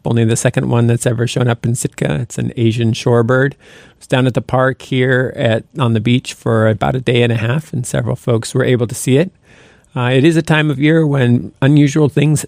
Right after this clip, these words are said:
can show up, and I'd love to hear about it. If you're seeing any out there, please feel free to send me an email, sitkanature at gmail dot com, or get on Facebook and like the Sitka Nature page there. The conversation I have for this week's show is one I recorded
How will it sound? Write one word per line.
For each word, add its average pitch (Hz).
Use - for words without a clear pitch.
can 165
show 143
up, 170
and 131
I'd 120
love 131
to 135
hear 135
about 131
it. 165
If -
you're 120
seeing 135
any 127
out 120
there, 160
please -
feel 139
free 139
to 123
send 135
me 131
an 123
email, 143
sitkanature 127
at 117
gmail 120
dot 113
com, 127
or 139
get 117
on 127
Facebook 131
and 113
like 113
the 117
Sitka -
Nature 113
page 110
there. 131
The 147
conversation 143
I 131
have 135
for -
this 131
week's 135
show 135
is 131
one 135
I 127
recorded 127